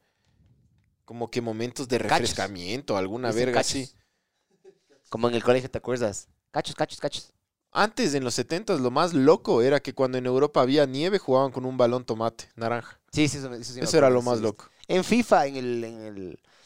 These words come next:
Speaker 2: En el de computadora, me acuerdo que yo tenía, yo tenía fifa noventa y ocho y fifa noventa y nueve y hasta el dos mil creo que llegué. Me acuerdo que te bajabas un patch, porque inicialmente los jugadores no venían con ojos, loco, ¿cacha? Eran tan <laughs> elementales los gráficos que te bajabas un patch para ponerles ojos a los manes.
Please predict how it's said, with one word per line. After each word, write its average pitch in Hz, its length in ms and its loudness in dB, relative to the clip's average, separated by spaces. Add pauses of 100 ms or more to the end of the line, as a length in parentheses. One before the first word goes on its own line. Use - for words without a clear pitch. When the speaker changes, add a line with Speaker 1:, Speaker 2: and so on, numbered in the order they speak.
(120)
Speaker 2:
En 120 100 -6
el 120 60 -2
de 117 100 0
computadora, 123 540 0
me 147 60 -4
acuerdo 131 220 -4
que 120 60 -16
yo 127 80 -12
tenía, 131 180 -10
yo 127 100 -4
tenía 135 200 -6
fifa 131 200 -2
noventa 110 400 -4
y 101 120 -4
ocho 135 180 -4
y 110 40 -12
fifa 113 200 -6
noventa 107 280 -8
y 95 40 -12
nueve 98 200 -2
y 90 80 -4
hasta 90 160 -6
el 98 60 -6
dos 98 120 -8
mil 131 120 -6
creo 98 120 -12
que 90 100 -12
llegué. 82 280 -8 (360)
Me 113 80 -8
acuerdo 131 160 2
que 113 60 -14
te - 100 -2
bajabas 117 320 0
un 110 160 -14
patch, - 380 -2 (360)
porque - 200 -12
inicialmente 117 460 -6
los 110 120 -8
jugadores 110 260 4
no 107 80 -4
venían 110 220 -6
con 92 220 -10
ojos, 90 260 -8
loco, 85 180 -14
¿cacha? 104 360 -6 (480)
Eran 120 220 -4
tan 120 520 -6
<laughs> 92 40 -16
elementales 107 580 -4
los 110 120 -8
gráficos 110 460 -8
que 104 140 -12
te - 140 -2
bajabas 104 280 -2
un 104 120 -14
patch 113 220 -8
para 104 140 -4
ponerles 101 360 -4
ojos 107 240 -2
a 92 60 -4
los 92 100 -6
manes. 92 300 -12